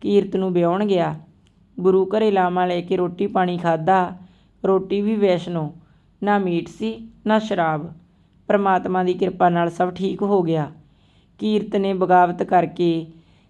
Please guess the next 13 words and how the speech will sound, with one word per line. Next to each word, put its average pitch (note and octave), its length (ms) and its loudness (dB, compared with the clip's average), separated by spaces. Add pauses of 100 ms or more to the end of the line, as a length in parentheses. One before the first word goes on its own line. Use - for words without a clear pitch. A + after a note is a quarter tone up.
(140)
ਸਮਾਜ F#3+ 420 4
ਦੀਆਂ F#3+ 240 -2
ਫੋਕੀਆਂ F#3+ 520 -2
ਰਸਮਾਂ F3 460 0
ਦੇ F3 140 2
ਮੂੰਹ F3 280 -2
'ਤੇ F3+ 360 0 (1080)
ਚਪੇੜ G#3+ 420 2
ਮਾਰਨ F3+ 520 2
ਦੀ F3+ 100 0
ਜੁਰਅਤ G3+ 440 0
ਕੀਤੀ F3+ 360 -2
ਸੀ। D3+ 320 -6